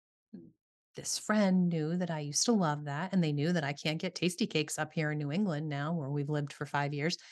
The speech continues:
So they brought them to me. And it took everything in me to act excited, 'cause I certainly, I thought it was so sweet, and I certainly didn't want them to think I didn't appreciate it. But I saw them, and I was just like, "I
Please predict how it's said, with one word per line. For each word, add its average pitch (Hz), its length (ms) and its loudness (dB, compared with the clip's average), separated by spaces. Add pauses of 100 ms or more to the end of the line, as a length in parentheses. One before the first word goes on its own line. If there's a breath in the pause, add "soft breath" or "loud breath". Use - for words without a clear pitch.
(240 loud breath)
So - 120 -2
they 240 100 8
brought 254 260 4
them 233 120 2
to 160 120 -6
me. 143 160 -8 (400 soft breath)
And 208 260 4 (220)
it 226 180 -6
took 311 300 2
everything 247 640 6
in 247 180 10
me 165 160 6
to 151 180 -6
act 151 260 -6
excited, 226 600 0 (140)
'cause 240 140 6
I 202 80 6
certainly, 196 480 2
I 165 80 -4
thought 160 160 -6
it 147 40 -8
was 151 140 -2
so 143 80 -2
sweet, 147 240 -4
and 156 100 -14
I 156 40 -4
certainly 180 420 -2
didn't 147 180 -2
want 143 140 -4
them 151 100 -6
to 143 60 -4
think 147 240 -8
I 151 80 -8
didn't 165 180 -12
appreciate 165 460 -6
it. - 100 -10 (680 soft breath)
But 226 100 6
I 185 100 2
saw 170 400 2
them, 330 160 6
and 170 80 4
I 170 80 2
was 180 160 2
just 175 200 0
like, 156 260 -4 (340)
"I - 220 -16